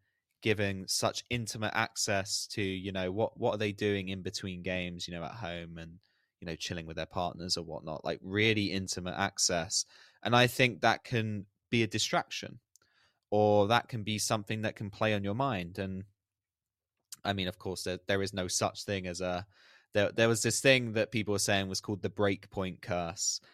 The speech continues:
And essentially it was all the players who were on the show, the tennis show Breakpoint, uh, I believe at the Australian Open, they all got knocked out early. And people were saying, "Oh, it's because of the show." Now, of course, listen, guys, come on, there's no such thing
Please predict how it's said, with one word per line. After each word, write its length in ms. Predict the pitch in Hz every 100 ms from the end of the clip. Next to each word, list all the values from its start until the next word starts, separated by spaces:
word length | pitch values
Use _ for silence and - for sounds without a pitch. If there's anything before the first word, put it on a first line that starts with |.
| _ _ -
And 100 | 98
essentially 500 | 98 - 120 107 110
it 80 | 101
was 200 | 107 101
all 300 | 120 135 135
the 100 | 127
players 560 | - 110 101 98 95
who 140 | - 98
were 80 | 80
on 180 | 98
the 100 | 95
show, 440 | 95 - 98 95 92
the 100 | 92
tennis 320 | - 95 90
show 220 | - 92
Breakpoint, 640 | 85 95 85 _ 85 82 80 _ _ _ _ _ -
uh, 280 | 95 92 90
I 80 | 92
believe 320 | 95 101 101
at 140 | 107
the 100 | 107
Australian 500 | 101 - 107 98 95
Open, 360 | 92 90 - 87
they 140 | 92 -
all 340 | 110 110 107 101
got 240 | 104 95
knocked 320 | 95 90 -
out 160 | 92 85
early. 400 | 78 80 78 98 - _ _ _ _ _
And 120 | - 92
people 160 | 90
were 60 | 90
saying, 280 | - 87 87
"Oh, 380 | 90 90 87 85
it's 140 | -
because 380 | - 90 - 92
of 140 | 87 82
the 60 |
show." 400 | 92 - 139 78 110 _ _ _
Now, 160 | 87
of 100 | 85
course, 520 | - 92 85 82 - - _ _
listen, 280 | - - - -
guys, 160 | -
come 140 | - 78
on, 60 |
there's 160 | - 92
no 180 | 110 120
such 320 | - 117 -
thing 300 | 110 95 92